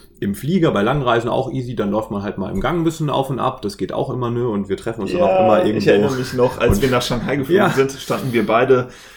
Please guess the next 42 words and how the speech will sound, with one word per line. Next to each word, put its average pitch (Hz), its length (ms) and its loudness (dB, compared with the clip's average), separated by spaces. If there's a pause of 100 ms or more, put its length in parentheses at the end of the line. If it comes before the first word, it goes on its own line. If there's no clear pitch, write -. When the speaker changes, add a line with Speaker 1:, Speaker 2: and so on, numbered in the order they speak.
(160)
Speaker 2:
im 117 160 -2
Flugzeug, 131 760 2
im 113 200 -2
Gang 117 300 -2
vor 120 140 -4
der 117 100 0
Toilette 117 480 -4
und 113 160 -2
Speaker 1:
Ja, 113 80 0
Speaker 2:
haben 117 280 0
irgendwie 117 380 0
Speaker 1:
uns - 160 -6
gedehnt, 98 520 0
Speaker 2:
die, 104 60 0
uns 127 160 0
Speaker 1:
ja. 131 160 0
Speaker 2:
gedehnt 135 580 0
und 117 280 -2
mit 117 140 -4
den 110 180 -2
Hüften 156 420 -6
gekreist 123 720 -2
und 120 100 -4
so 113 160 -4
Fußspitzen 127 600 -8
berührt 117 500 -6
und 110 120 -8
ich - 60 -16
glaub, 107 220 -8
alle 113 160 -4
dachten 113 280 -10
sich 110 200 -10
nur, 110 100 -8
„Was 113 140 -10
machen 107 260 -10
die - 80 -8
denn 117 160 -6
da?“ - 120 0
Speaker 1:
Genau. 98 380 0
Speaker 2:
Aber - 220 -2
es 110 140 0
ist 104 100 -6